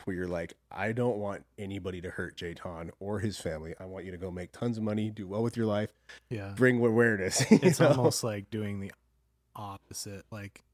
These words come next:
Speaker 2: you talk a lot about, like, tearing down a people group to raise up a,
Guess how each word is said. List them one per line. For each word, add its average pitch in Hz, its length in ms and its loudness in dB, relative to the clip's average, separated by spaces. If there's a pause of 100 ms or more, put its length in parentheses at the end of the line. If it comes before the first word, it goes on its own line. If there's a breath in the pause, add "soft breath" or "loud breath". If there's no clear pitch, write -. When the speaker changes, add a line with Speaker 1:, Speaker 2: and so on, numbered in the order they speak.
Speaker 2:
you 123 120 -4
talk 104 220 -6
a 104 40 -8
lot 101 160 -6
about, 101 280 -8
like, 98 340 -12
tearing 98 340 -4
down 95 240 -8
a 92 60 -12
people 104 260 -8
group 107 320 -8
to 110 60 -8
raise 98 200 -8
up 95 140 -12
a, 104 160 -10